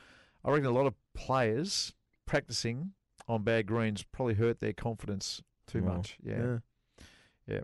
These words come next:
Speaker 1: I was always lucky. Huntingdale used to have beautiful greens when I was a kid practicing, like, amazing
Speaker 2: Yeah.
Speaker 1: greens. And, uh,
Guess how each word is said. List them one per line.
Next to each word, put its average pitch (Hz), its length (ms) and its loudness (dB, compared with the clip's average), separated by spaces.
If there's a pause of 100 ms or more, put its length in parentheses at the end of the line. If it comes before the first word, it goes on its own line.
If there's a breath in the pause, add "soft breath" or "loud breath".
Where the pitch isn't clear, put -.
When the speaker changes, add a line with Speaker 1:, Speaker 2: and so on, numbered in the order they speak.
Speaker 1:
I 135 80 2
was 135 100 4
always 131 240 4
lucky. 117 220 2
Huntingdale 135 420 4
used 120 160 -2
to 120 80 0
have 110 120 -2
beautiful 113 420 -2
greens 98 300 -2
when 101 120 -2
I 98 40 -2
was 98 140 -4
a - 40 -16
kid 104 220 -10
practicing, 107 460 -8 (220)
like, 113 260 -4 (140)
amazing 120 680 0 (280)
Speaker 2:
Yeah. 98 80 -8
Speaker 1:
greens. 95 360 -4 (480 loud breath)
And, 107 280 -2
uh, 104 200 2